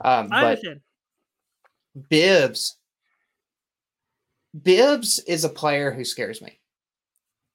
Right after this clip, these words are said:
Speaker 2: Bibbs could definitely win this
Speaker 1: Could get,
Speaker 2: tournament.
Speaker 1: we could get a Shazam Civil War?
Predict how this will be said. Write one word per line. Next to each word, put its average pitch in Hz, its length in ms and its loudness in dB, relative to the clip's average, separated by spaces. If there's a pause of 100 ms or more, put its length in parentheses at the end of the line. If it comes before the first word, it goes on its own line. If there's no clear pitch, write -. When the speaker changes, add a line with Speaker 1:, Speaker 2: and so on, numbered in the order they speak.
(220)
Speaker 2:
Bibbs 302 480 -2
could 185 180 -10
definitely 196 540 -10
win 170 200 -12
this 165 80 -10
Speaker 1:
Could 156 180 -2
get, 156 120 -6
Speaker 2:
tournament. 151 280 -18 (160)
Speaker 1:
we 156 180 -2
could 160 160 -8
get 151 140 0
a 135 40 -2
Shazam 131 480 -6
Civil 123 280 -8
War? 139 420 -4